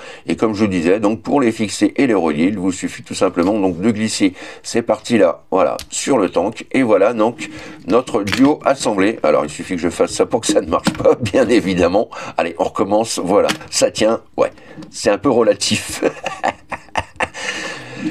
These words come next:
Voilà donc pour ce, voilà pour ce petit trois cent soixante donc, euh, du mode véhicule, vraiment, vraiment, enfin des modes véhicules vraiment très attachants.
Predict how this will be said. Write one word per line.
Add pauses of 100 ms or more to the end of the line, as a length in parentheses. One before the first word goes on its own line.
(220)
Voilà
donc
pour
ce,
voilà
pour
ce
petit
trois
cent
soixante
donc, (480)
euh,
du
mode
véhicule,
vraiment,
vraiment,
enfin
des
modes
véhicules
vraiment
très
attachants.